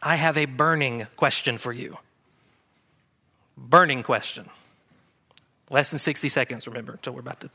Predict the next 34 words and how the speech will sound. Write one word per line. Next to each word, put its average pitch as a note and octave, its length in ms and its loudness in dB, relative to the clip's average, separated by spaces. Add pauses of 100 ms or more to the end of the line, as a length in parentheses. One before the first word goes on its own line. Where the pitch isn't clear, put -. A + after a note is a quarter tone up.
(140)
start. - 240 -12 (800)
And B2 60 -4
I - 20 -2
said, B2+ 280 -2
"Yo, D#3 180 -8
sh-, - 160 -2
Jeff, G#3 300 2
go C#3+ 120 0
ahead. A#3 260 -2
Absolutely." F3 540 0 (360)
I - 140 -10 (180)
assume C#3+ 280 -6
he's C3 100 -4
gonna C3 320 0
ask C3+ 240 0
me C#3 80 0
about C3 300 2
maybe C3 240 -2
what B2+ 200 -2
I'm A2+ 220 -8 (100)
talking D#3+ 360 0
about E3+ 360 2
or, B2 140 0
or A#2+ 160 0
a A2+ 60 -2
verse, C#3+ 360 -6
maybe C#3 220 -4
something C#3 380 -6
from B2+ 160 -4
earlier. D3+ 320 0 (640)
And C#3 80 -2
he C3+ 80 2
says, A#2+ 400 0
"Okay, - 260 -2